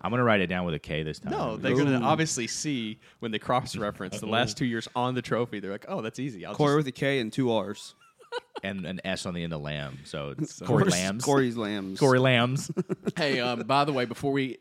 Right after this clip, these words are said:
Speaker 2: before we end the fantasy conversation, thank you, Kamish.
Speaker 1: Mm.
Speaker 2: I thought we had a great fantasy year. I thought decisions about trading later in the year, um, I think some of the conversations that were difficult for us as a group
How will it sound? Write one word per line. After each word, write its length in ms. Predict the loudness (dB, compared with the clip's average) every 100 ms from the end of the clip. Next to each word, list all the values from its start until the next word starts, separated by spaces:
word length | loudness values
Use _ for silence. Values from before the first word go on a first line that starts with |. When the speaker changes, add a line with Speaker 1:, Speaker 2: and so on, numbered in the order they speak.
| -10
Speaker 2:
before 300 | -10 -6 -6
we 140 | -4
end 120 | -2 -2
the 40 |
fantasy 400 | -2 -4 -6 -8
conversation, 640 | -8 -8 -8 -10 -10 -14 -10
thank 280 | -2 -2 -2
you, 80 | -6
Kamish. 580 | -4 -6 -8 -10 -12 -14 _ _ _ _ -12
Speaker 1:
Mm. 160 | -12 0
Speaker 2:
I 100 | 2
thought 200 | 6 4
we 120 | 4
had 120 | 0 -2
a 20 |
great 280 | -2 -4 -2
fantasy 380 | -4 -6 -6 -6
year. 280 | -4 -4 -6
I 80 | -8
thought 220 | -8 -8
decisions 540 | -10 -8 -8 -8 -10 -6
about 240 | -6 -6
trading 580 | -6 -6 -4 -4 -6 -8 -12 _
later 320 | -4 0 2 2
in 80 | 0
the 60 |
year, 440 | -2 -2 -2 -4 -8 _ _ _ -8
um, 320 | -4 -4 -4
I 60 |
think 220 | -6 -8 -8
some 140 | -6
of 80 | -6
the 40 | -4
conversations 640 | -4 -4 -4 -4 -4 -6
that 100 | -8
were 120 | -8 -6
difficult 480 | -6 -6 -6 -8
for 160 | -8 -6
us 200 | -4 -4
as 100 | -8
a 60 | -10
group 400 | -4 -4 -4